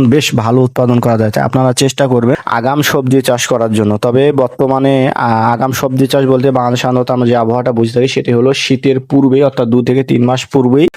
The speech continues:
বর্ষার শেষের দিকে এসে যে আমরা যে ধরনের সবজি চাষ করে থাকি সেটি হলো আগাম সবজি চাষ। তাই বন্ধুরা, এখনই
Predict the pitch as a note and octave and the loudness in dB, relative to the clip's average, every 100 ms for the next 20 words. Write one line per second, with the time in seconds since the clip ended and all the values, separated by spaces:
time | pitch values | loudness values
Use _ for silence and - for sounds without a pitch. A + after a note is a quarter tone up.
0 | - B2+ B2+ - D3 - B2 C#3+ C#3 D3 | -2 0 0 -2 -2 -2 0 0 0 2
1 | C3 D3+ C3+ C3+ C3 C3 B2 B2 B2 - | 2 2 2 2 0 0 2 2 -2 -2
2 | B2 A#2+ B2 B2+ A#2+ C#3 B2+ C#3+ F3 B2+ | -2 0 0 -2 -2 -2 0 -2 0 0
3 | C3 B2+ B2+ - A#2 A#2+ - C3 A#2 A2+ | 0 2 0 -2 -2 -2 -2 -2 0 0
4 | A2 - B2+ C#3 D3 D3 D#3 - C3+ A#2+ | -2 0 0 0 0 0 0 -2 -6 -4
5 | C#3 | -2